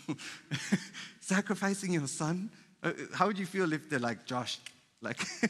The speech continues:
<laughs> you know, it's, it's a crazy story, right? So let me just remind you of what he says in, in, um, verse twenty-one to twenty-four. "Don't you remember that our ancestor Abraham was shown to be right with God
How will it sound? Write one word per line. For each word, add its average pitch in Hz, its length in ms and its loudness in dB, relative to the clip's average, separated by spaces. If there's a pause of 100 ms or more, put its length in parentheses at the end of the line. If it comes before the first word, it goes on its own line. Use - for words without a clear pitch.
(140)
<laughs> - 400 -10
you 202 120 8
know, 233 220 10
it's, - 640 -2
it's 214 180 -2
a 254 60 0
crazy 262 380 2
story, 254 440 2 (180)
right? 151 220 6 (340)
So - 160 4
let 196 140 6
me 226 80 4
just 220 180 0
remind 196 280 6
you 196 80 4
of 175 60 0
what 180 140 2
he 175 100 -2
says 175 280 -2
in, 175 180 -2
in, 156 280 0
um, 131 400 4 (120)
verse 151 240 0
twenty-one 151 420 0
to - 80 -10
twenty-four. 143 480 -2 (420)
"Don't 233 260 4
you 262 60 4
remember 220 280 6
that 196 140 4
our 175 160 8
ancestor 220 540 0
Abraham 175 500 4
was 156 120 0
shown 277 340 2
to 277 100 -2
be 208 140 2
right 147 260 4
with 156 140 -4
God 110 320 -4